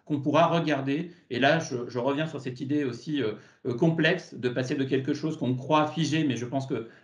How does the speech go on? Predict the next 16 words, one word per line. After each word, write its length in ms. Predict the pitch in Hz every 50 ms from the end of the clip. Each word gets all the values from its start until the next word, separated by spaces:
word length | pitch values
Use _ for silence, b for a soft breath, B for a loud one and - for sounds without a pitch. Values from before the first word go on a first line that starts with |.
| b
moi 140 | - 143 143
ce 100 | 135 147
n'est 220 | 135 131 135 131 -
pas, 280 | - 170 165 160 147
euh, 260 | 127 120 113 110 110 110
la 100 | 113 123
solution, 480 | 123 - 131 127 127 127 127 127 180 196
mais 140 | 190 139 113
qu'au 120 | 131 123
contraire, 540 | 123 143 139 127 127 - 151 151 143 131 b b b b b b 127
euh, 180 | 123 117 123
le 140 | 131 127 139
système 420 | 131 - 151 135 - - 160 156 151
doit 140 | 135 127
rester 320 | 117 127 131 127 - 147 127
vivant, 500 | 120 127 151 156 139 139 131 - -